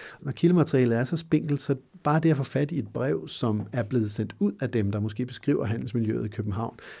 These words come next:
syttenhundredetallet, jamen det er virkelig guld værd. Så det, det har været med til at skabe nye forbindelser på tværs, både i Europa, men også i forhold til Asien, til Kina, at data ligger åbent, og at der også ligger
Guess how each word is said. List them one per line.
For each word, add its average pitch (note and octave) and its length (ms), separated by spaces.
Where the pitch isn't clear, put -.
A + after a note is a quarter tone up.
syttenhundredetallet, G#2+ 640
jamen G2 120
det B2 80
er C#3 40
virkelig A#2 440
guld A2+ 220
værd. G2+ 240
Så - 120
det, - 100
det C#3+ 60
har C3+ 60
været C3+ 140
med D3 120
til E3 120
at D#3+ 80
skabe A#2 280
nye C3+ 120
forbindelser C3+ 520
på - 120
tværs, - 320
både D3+ 260
i - 20
Europa, A2+ 400
men G2 160
også C3 220
i D#3+ 40
forhold G2 240
til G2 100
Asien, A2 440
til A2 140
Kina, C3 360
at G2+ 120
data A2+ 320
ligger G#2+ 460
åbent, C#3+ 380
og A2+ 260
at B2+ 180
der C#2+ 160
også C3 340
ligger A#2+ 440